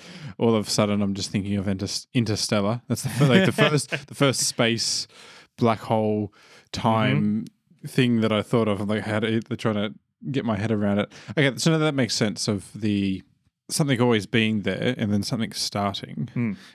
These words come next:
Speaker 1: and then how does, how does that happen? And saying, "Well, there was a choice." And so are we saying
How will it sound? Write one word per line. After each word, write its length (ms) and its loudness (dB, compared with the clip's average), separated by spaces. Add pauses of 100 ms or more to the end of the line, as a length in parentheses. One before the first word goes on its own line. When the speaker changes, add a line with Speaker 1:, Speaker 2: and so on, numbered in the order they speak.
(100)
Speaker 1:
and 120 0
then 200 0
how 260 -2
does, 380 -4 (120)
how 120 -4
does 160 -6
that 160 -6
happen? 480 -6 (680)
And 500 -6
saying, 340 -2
"Well, 120 -6
there 120 -2
was 140 -4
a 60 -6
choice." 600 -4
And 160 -8
so 300 -4 (480)
are 80 4
we 180 4
saying 600 0